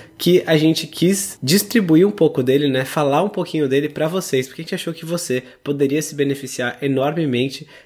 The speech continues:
de ouvir o conhecimento que essa Super Nutri tem a trazer.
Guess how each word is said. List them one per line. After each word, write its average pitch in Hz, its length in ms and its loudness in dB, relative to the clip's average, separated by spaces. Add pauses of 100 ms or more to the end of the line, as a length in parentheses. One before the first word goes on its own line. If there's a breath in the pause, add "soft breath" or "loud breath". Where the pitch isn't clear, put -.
(100)
de 180 200 0
ouvir 143 340 0
o 156 80 -6
conhecimento 143 580 -2
que 139 100 -8
essa 139 180 -10
Super 143 360 -2
Nutri 123 260 -2
tem 123 180 -2
a 123 40 -4
trazer. 123 420 -6